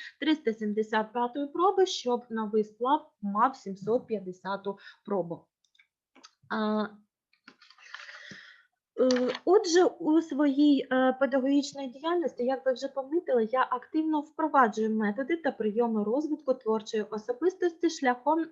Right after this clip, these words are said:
міжпредметної інтеграції на уроках математики. Вони сприяють розвитку пізнавальної діяльності учнів, збільшенню активності, формуванню творчих навичок,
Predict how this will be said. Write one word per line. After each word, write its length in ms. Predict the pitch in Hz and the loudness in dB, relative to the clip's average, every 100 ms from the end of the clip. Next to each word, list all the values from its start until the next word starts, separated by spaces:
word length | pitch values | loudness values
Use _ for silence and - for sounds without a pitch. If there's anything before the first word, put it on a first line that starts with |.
| - | -6
міжпредметної 1120 | 233 277 330 - 233 202 202 233 233 233 226 | -4 -4 -4 -2 -2 -2 -4 -4 -6 -8 -4
інтеграції 640 | 214 208 185 196 202 202 202 | -4 -4 -2 0 0 -2 -4
на 80 | 190 | -4
уроках 360 | 185 190 208 196 | -6 -8 -10 -12
математики. 600 | 196 - 175 - - _ - - - - | -14 -14 -14 -16 -20 _ -20 -18 -14 -2
Вони 180 | 262 381 480 | 4 6 4
сприяють 580 | - 277 254 269 247 247 | 2 -2 2 4 4 4
розвитку 540 | 254 269 262 247 - | 4 4 6 4 4
пізнавальної 720 | 233 294 294 240 220 233 226 | 2 0 -2 0 0 0 -2
діяльності 580 | 214 202 214 214 214 208 | -4 -2 -2 -2 -4 -8
учнів, 440 | - 208 202 202 202 | -8 -8 -8 -8 -10
збільшенню 480 | 240 349 - 233 - | -4 -4 -4 -6 -4
активності, 680 | 214 208 226 269 240 214 202 | -4 -4 -6 -4 -4 -6 -6
формуванню 600 | 208 226 262 349 370 233 | -4 -6 -2 0 0 -2
творчих 520 | 233 247 247 202 - | -2 -2 -2 -8 -8
навичок, 440 | 208 226 214 208 | -4 -4 -4 -8